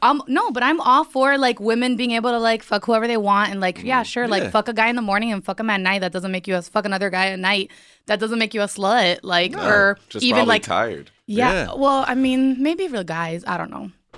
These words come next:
Speaker 1: As long as you gotta go work out in between, you're good. Um, <laughs> like, why you look at me like that?
Speaker 2: I don't know, sounded
Speaker 1: Whatever.
Speaker 2: too specific.
Speaker 1: I
Speaker 3: I think
Speaker 1: just,
Speaker 3: it, maybe
Speaker 1: <laughs> I just think, like, guys, guys are always, like, looked up upon, like,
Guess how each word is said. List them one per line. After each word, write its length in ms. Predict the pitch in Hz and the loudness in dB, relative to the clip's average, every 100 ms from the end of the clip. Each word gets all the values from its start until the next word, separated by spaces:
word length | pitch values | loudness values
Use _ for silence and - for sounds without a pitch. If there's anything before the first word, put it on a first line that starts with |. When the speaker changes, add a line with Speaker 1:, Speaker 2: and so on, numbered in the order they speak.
| - | -6
Speaker 1:
As 60 | - | -2
long 120 | 285 | 0
as 80 | 277 | -2
you 60 | |
gotta 120 | 247 | -4
go 120 | 196 190 | -4 -4
work 260 | 175 160 | -4 -6
out 100 | - | -8
in 80 | - | -8
between, 280 | 180 - - | -12 -12 -12
you're 80 | - | -12
good. 220 | - - _ _ _ - | -14 -16 _ _ _ -2
Um, 480 | 233 226 220 226 233 | 2 4 4 4 0
<laughs> 40 | - 254 - 320 | -2 -4 -4 -8
like, 520 | - - - _ - - 571 508 - - 320 | -10 -14 -18 _ -16 -4 -2 -2 -6 -10 -4
why 120 | 311 | -4
you 100 | 277 | -4
look 140 | 262 254 | -6 -10
at 80 | 233 | -10
me 100 | 196 | -8
like 200 | 185 185 | -8 -8
that? 240 | 190 190 _ _ _ _ _ _ - | -10 -10 _ _ _ _ _ _ -10
Speaker 2:
I 60 | |
don't 80 | 92 | -6
know, 80 | 92 | -6
sounded 280 | - - 247 | -6 -4 0
Speaker 1:
Whatever. 320 | 240 214 214 | 2 2 0
Speaker 2:
too 160 | 156 98 | -4 -8
specific. 480 | - 78 98 - - | -12 -14 -14 -6 2
Speaker 1:
I 120 | 262 | 2
Speaker 3:
I 40 | |
think 180 | - 320 | 2 -4
Speaker 1:
just, 260 | 233 233 214 | -2 -2 -2
Speaker 3:
it, 120 | 214 | 0
maybe 280 | 208 247 254 | 0 2 2
Speaker 1:
<laughs> 20 | |
I 120 | 262 | 2
just 180 | 285 349 | 0 -2
think, 200 | 339 330 | -2 -2
like, 200 | 330 269 | -4 -2
guys, 380 | 233 226 240 240 - - - | 2 2 0 -4 -16 -12 0
guys 320 | 247 277 311 | 2 2 2
are 80 | 320 | 2
always, 320 | 254 262 262 | 2 2 0
like, 160 | 220 202 | -2 -2
looked 320 | 214 214 - - | -2 -2 -4 0
up 220 | 202 196 | 0 0
upon, 280 | 185 - - | -4 -6 -4
like, 200 | 185 180 | -4 -4